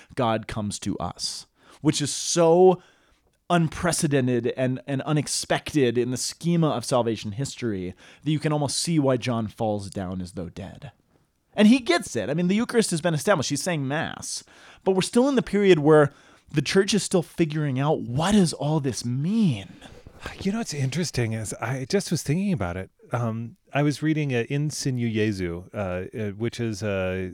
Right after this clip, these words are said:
Speaker 2: which is a priesthood prayer and ha-, has a very deep prayer with Jesus and is asked to write down on a scroll what he sees,
Speaker 1: That sounds
Speaker 2: what he hears.
Speaker 1: familiar.
Speaker 2: Yeah, we, we hear. I mean, think about the mystical tradition within the church of
Speaker 1: Hmm.
Speaker 2: all of these locutionists, visionaries who are
Speaker 1: Hmm.
Speaker 2: asked to write down what they see.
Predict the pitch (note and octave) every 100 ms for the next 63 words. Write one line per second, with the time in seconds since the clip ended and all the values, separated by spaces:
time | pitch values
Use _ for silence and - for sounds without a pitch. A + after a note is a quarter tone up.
0 | - G#2+ - G#2 G2 - - B2 - G2
1 | - G#2+ G2 F#2+ F#2+ G2+ F#2 F#2 G2 G2
2 | G2+ G2+ F#2 G#2 G2 - C3 G2 F#2+ C3
3 | C#3 A#2+ B2 - - G#2+ G2+ F#2+ G#2 F#2+
4 | F#2+ F2 F2+ F2 - G#2 F#2 - G#2+ -
5 | - G2+ G2+ G2+ G#2+ G#2+ - F2+ E2+ F2+
6 | G2 G2+ - G3+ D3+ - - G2+ - E2+
7 | A#2+ A#2 C#3+ C#3 F#2 G2 C3 - - -
8 | - A3 A2+ G#2 - A#2+ C#3 C3 B2 A#2+
9 | C3 B2 _ _ _ - D3+ D#3+ C3+ -
10 | E3+ F#3+ F3+ D3 B2+ A#2 B2+ A#2+ C3+ -
11 | D3 C3 A2 A#2+ - C3 A2+ - G#2 G2
12 | F3 F#3 - G#2 A#2+ A#2+ C#3 B2 A2+ G#2+
13 | G#2 - A2 G#2+ - - A#2+ - B2+ B2
14 | - - G#2 G2+ G#2 A#2+ G#2 G2+ G#2+ -
15 | A2+ G#2+ A2 G#2+ F#2+ G2+ - C3 A2+ F#2+
16 | G#2 G#2+ G#2+ A2+ - G#3